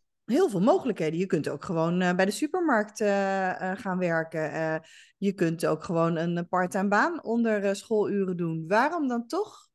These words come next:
het V A-schap? Is dat dan omdat je al ondernemer bent en dat dat dan juist extra kriebelt?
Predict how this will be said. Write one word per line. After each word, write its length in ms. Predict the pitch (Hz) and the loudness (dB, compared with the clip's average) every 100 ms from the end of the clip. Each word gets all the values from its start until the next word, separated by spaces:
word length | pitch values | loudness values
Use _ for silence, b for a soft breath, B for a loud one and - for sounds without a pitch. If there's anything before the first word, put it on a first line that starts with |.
| _ _ _ _ _ _ _ _ _ | _ _ _ _ _ _ _ _ _
het 200 | - 208 | -8 -6
V 60 | - | 0
A-schap? 640 | 254 320 262 - 143 - | 2 2 0 -2 -4 -2
Is 140 | 269 - | -6 -4
dat 140 | 240 | 0
dan 200 | 247 247 | 2 4
omdat 380 | 226 226 220 220 | 4 4 2 -2
je 100 | - | -8
al 560 | - 208 208 202 196 202 _ | 0 2 4 4 2 -4 _
ondernemer 640 | - 220 202 190 185 175 151 | -4 0 2 2 2 2 0
bent 380 | 151 220 - | -2 -2 -4
en 120 | - 196 | -6 -4
dat 180 | 180 185 | -4 -2
dat 200 | 175 165 | -4 -2
dan 260 | 147 143 147 | -4 -4 -2
juist 360 | 156 247 285 | 4 4 2
extra 320 | - 175 - 156 | -4 -8 -8 -10
kriebelt? 760 | - 175 233 349 508 - - | -4 0 2 2 0 -4 -18